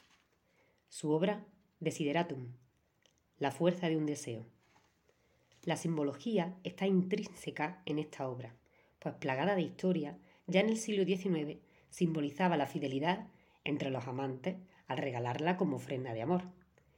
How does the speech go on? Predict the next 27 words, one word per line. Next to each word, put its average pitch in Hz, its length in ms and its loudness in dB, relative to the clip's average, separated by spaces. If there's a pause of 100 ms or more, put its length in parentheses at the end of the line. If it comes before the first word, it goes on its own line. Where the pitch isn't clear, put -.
(200)
Y 185 120 2
desde 165 180 4
la 151 80 4
mitología, 151 640 0 (280)
Teseo 180 340 4
al 170 80 4
matar 147 320 0
al 135 120 0
Minotauro. 135 460 0 (600)
Aparece 127 500 -4
el 127 120 0
diente 180 340 4
de 156 80 2
león 175 480 2
como 131 220 -2
muestra 156 360 -2
de 139 80 -4
su - 140 -10
valor. 113 240 -6 (1000)
Es - 140 -4
una 226 180 6
obra 226 360 2
muy 190 280 8
figurativa, 151 680 2 (380)
pues - 480 -2 (100)
una 226 260 2
bola 175 440 4